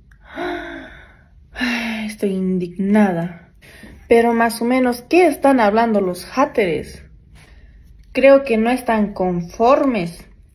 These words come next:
Creo que han esperado un artista, un, un cantante. Creo que estaban esperando a Shakira, Lady Gaga. Sus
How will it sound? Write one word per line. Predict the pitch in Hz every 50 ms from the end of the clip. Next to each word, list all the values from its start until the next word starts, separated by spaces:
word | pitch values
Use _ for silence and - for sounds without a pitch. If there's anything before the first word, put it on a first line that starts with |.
| _ - - - _ _ _ _ _ _ _ - - - - _
Creo | - 220 233 233 233
que | 220
han | 214 202 202
esperado | 202 196 196 - - 175 175 175 180 185 190 196 - -
un | 180 196 185 156
artista, | 101 160 170 170 165 170 - - 208 214 220 214 - - - - 196 185 185 185 180 - - - - - - - - - - - -
un, | - 185 190 196 190 190 185 175 170 165 165 170 170 170 170 170 -
un | - 190 196
cantante. | 180 - 175 165 160 160 160 151 156 - 196 240 269 277 269 254 247 240 220 226 233 226 220 214 214 214 214 - - - - - - _ - - -
Creo | - 277 285 254
que | 262 247
estaban | 220 220 247 233 233 226 208 185
esperando | 190 202 196 - - 208 196 208 208 214 214 208 202 190 170 - - -
a | 180 185
Shakira, | 180 - - - 175 170 170 - - 208 214 220 208 208 196 185 185
Lady | 190 196 202 185 185 175 175
Gaga. | - 196 220 233 233 233 226 220 220 214 214
Sus | 214 - 202 196 - - -